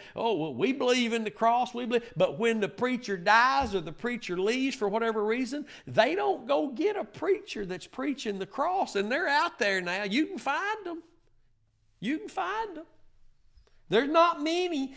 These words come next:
but you can find them. Let me say it again. And, and this is what, this is, this is a part of the exclusivity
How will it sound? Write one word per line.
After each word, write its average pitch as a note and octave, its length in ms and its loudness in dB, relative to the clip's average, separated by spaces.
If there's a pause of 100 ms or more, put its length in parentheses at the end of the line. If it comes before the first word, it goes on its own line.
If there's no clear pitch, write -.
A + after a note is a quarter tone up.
(100)
but - 200 -4
you B3 140 -2
can B3 100 -10
find C#4 440 -4
them. A#3 180 -8 (1000)
Let E3 160 -2
me E4 80 0
say C4 300 -2
it C4 80 -6
again. C4 480 -8 (240)
And, F3 160 -12
and F#3+ 240 0
this A#3+ 200 -2
is B3+ 200 -8
what, G#3+ 200 -4
this A3+ 220 0
is, A3+ 180 -10 (200)
this A#3 240 0
is C4 100 -6
a C4 60 -4
part G#3+ 280 4
of G3+ 100 0
the G3 100 -2
exclusivity A3+ 1400 0